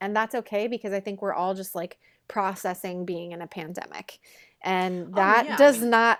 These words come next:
Speaker 1: equate to the same thing for everyone at all.
Speaker 2: Oh, yeah. I mean, I, when everything shut down, I mean, I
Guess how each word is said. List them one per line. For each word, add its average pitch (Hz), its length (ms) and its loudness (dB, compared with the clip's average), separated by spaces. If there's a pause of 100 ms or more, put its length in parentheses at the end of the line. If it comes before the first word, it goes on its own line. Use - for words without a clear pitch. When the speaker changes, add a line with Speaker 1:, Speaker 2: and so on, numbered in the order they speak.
Speaker 1:
equate 208 540 2
to 226 120 -2
the 190 120 0
same 185 300 -4
thing 165 240 -8
for 175 140 -4
everyone 135 500 -6
at - 120 -12
all. - 320 -8 (720)
Speaker 2:
Oh, 262 140 -6
yeah. 196 300 -4 (100)
I 175 80 -10
mean, 180 360 -12
I, 180 640 -10 (580)
when 170 260 -10
everything 175 420 -12
shut 160 240 -12
down, 147 320 -8
I 151 60 -10
mean, 156 180 -12
I 151 440 -8